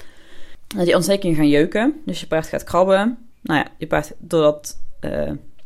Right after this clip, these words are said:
je paard gaat krabben, wordt de huid nog verder beschadigd. Dus wordt het nog makkelijker voor die ongewenste micro-organismen om in de huid te komen.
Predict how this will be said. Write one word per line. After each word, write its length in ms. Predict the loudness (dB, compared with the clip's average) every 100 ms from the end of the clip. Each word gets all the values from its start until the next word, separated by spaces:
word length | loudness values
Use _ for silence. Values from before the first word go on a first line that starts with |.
| -10
je 120 | -4
paard 240 | 2 2 0
gaat 160 | -6
krabben, 480 | 0 2 2 0 -4
wordt 180 | -4 -2
de 60 | 2
huid 260 | 2 2
nog 120 | 0 2
verder 240 | 2 2
beschadigd. 600 | 2 2 4 2 0 -2 -2 0
Dus 160 | 2 2
wordt 160 | 2 2
het 80 |
nog 120 | 0 0
makkelijker 580 | 0 0 -2 -2 -4 -8
voor 220 | -2 0
die 140 | 0 0
ongewenste 380 | -2 -2 -2
micro-organismen 640 | -4 0 0 0 0 -2 -2
om 120 | 0
in 60 |
de 60 | 2
huid 180 | 0 0
te 60 |
komen. 540 | 0 0 2 4 6